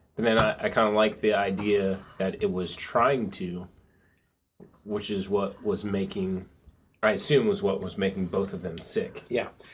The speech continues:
Speaker 2: Basically, the idea was that, correct, innates cannot be bonded with elementals. This elemental trying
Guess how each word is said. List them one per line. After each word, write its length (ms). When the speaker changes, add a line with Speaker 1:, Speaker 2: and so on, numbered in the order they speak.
Speaker 2:
Basically, 460
the 220
idea 340
was 340
that, 420
correct, 680
innates 500
cannot 540
be 120
bonded 460
with 160
elementals. 880
This 300
elemental 600
trying 800